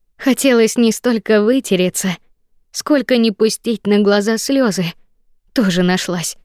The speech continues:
великая чародейка, владычица лесная. Даже рта раскрыть не смогла. «Дедушка, я всех людей из леса выгнала»,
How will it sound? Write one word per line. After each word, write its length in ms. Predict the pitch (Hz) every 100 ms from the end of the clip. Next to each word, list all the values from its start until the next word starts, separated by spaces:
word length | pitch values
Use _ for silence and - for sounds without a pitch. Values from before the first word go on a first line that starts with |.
| _
великая 540 | 311 254 214 196 220 196
чародейка, 720 | - 226 226 208 175 - 190 - - _
владычица 680 | 349 277 254 220 - 202 -
лесная. 560 | 214 220 240 208 180 185 _ _ _ _
Даже 360 | 311 285 240 269
рта 340 | 254 320 339
раскрыть 460 | 202 202 - 214 -
не 100 | 202
смогла. 500 | - 226 214 196 165 _ _ _ _ _ _ -
«Дедушка, 540 | 262 220 202 190 - 180 - _ _
я 180 | - 262
всех 320 | 262 - 269
людей 460 | 277 269 226 269 240
из 120 | 240
леса 380 | 247 262 - 240
выгнала», 520 | 226 214 190 196 180